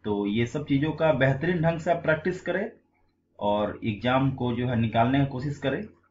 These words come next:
और इसमें कुछ ऐसा विशेष और नहीं दर्शाया गया है और आप जाके इसका online जो है registration कर सकते हैं। जैसे कि ये उसका सीएमई पुणे का जो official website है,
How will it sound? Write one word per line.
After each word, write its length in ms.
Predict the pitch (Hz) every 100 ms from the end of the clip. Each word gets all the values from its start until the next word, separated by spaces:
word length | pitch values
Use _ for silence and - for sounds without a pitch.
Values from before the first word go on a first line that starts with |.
| _ _ _ _ _ _ _ _ _
और 260 | 127 156 165
इसमें 300 | 160 175 180
कुछ 180 | 180 180
ऐसा 240 | 160 185
विशेष 520 | 143 143 170 185 180
और 260 | 147 165 156
नहीं 300 | 147 170 165
दर्शाया 460 | 151 147 160 160
गया 220 | 151 156 160
है 160 | 156
और 200 | - 127
आप 220 | 135 131
जाके 280 | 123 - 151
इसका 240 | 143 - 139
online 400 | 127 131 147 139
जो 120 | 147
है 120 | 139
registration 460 | 131 120 123 151 139
कर 140 | 147
सकते 340 | 143 147 -
हैं। 200 | 139 175 - - _ _ _ 107
जैसे 300 | 117 120 127
कि 120 | 123
ये 180 | 120 135
उसका 300 | 127 - 135
सीएमई 440 | - 131 127 139
पुणे 360 | 135 131 131 135
का 180 | 135 139
जो 200 | 127 135
official 440 | 110 123 - 143
website 460 | 131 123 143 139 143
है, 220 | 151